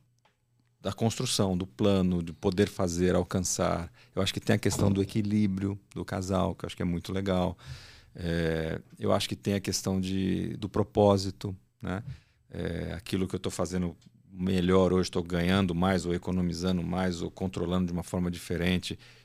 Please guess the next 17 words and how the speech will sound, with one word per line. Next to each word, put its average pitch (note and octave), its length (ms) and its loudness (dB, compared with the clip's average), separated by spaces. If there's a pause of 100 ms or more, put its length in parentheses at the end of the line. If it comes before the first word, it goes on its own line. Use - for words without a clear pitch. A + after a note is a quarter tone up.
isso G2 240 -8
vai E2+ 360 0
ter - 120 0
um F#2+ 60 2
resultado F2 580 2
lá E2+ 140 0
na F#2 100 0
frente. F#2 560 -4 (460)
E F2 260 -4
a E2+ 60 -2
gente F2 200 -2
poder F2+ 240 -2
fazer E2+ 280 -2
isso E2+ 220 -4
de F2 80 -4
uma E2+ 120 0
forma F2 400 -4